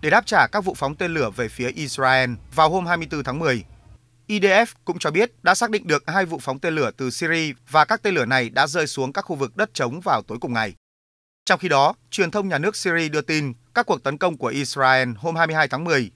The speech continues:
đã khiến hai sân bay chính của Syria ở thủ đô Damas và thành phố Aleppo,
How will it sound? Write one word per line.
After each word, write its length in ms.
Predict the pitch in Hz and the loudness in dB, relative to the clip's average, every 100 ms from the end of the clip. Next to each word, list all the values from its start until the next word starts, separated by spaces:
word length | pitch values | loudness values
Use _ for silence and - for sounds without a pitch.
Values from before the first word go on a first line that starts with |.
| - | 0
đã 100 | 175 | 0
khiến 280 | - 147 180 | 2 0 0
hai 160 | 202 | 0
sân 180 | 170 185 | -2 0
bay 120 | 165 | 0
chính 320 | 151 135 165 240 | 0 -4 -6 -6
của 220 | 160 101 | -4 -4
Syria 420 | - 143 147 135 - | -2 -2 -2 -4 -4
ở 120 | 156 123 | 0 0
thủ 100 | 123 | 0
đô 140 | 143 143 | 0 2
Damas 340 | 139 175 226 _ | 4 2 0 _
và 200 | 127 147 | 0 0
thành 180 | 135 123 | 0 -8
phố 200 | 127 127 | -6 -4
Aleppo, 420 | - 156 175 | 2 2 2